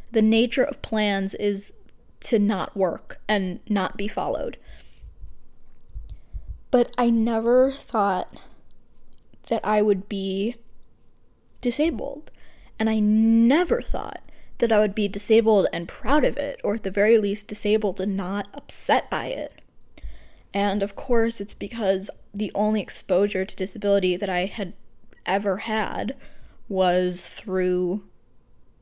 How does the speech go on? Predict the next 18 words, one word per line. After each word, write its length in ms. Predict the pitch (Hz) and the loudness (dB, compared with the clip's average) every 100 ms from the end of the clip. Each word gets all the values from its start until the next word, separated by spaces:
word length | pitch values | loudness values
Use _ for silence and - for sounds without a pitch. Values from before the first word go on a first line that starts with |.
| - - - | -20 -20 -12
pretty 300 | - 262 240 | -4 0 0
flawed 720 | - - 202 202 180 196 190 | -4 -10 -8 -2 0 0 0
media, 600 | 180 202 214 156 170 185 | 0 2 2 0 0 0
which 240 | 170 196 - | -2 -4 -6
obviously 520 | 120 160 175 - 143 | -6 -4 -6 -4 -6
I've 100 | - | -8
talked 220 | - - | -10 -10
about 240 | - 175 - | -6 -4 -4
and 120 | 190 | -6
talk 180 | 156 - | -8 -6
about 200 | 87 - | -6 -4
all 120 | - | -6
the 80 | 208 | -8
time. 400 | - 175 180 196 - - - - | -8 -6 -6 -10 -14 -20 -18 -8
I 80 | 202 | -4
won't 240 | 190 - | -4 -4
rehash 420 | 202 214 196 220 - | -6 -6 -6 -6 -8
that. 280 | - - | -8 -10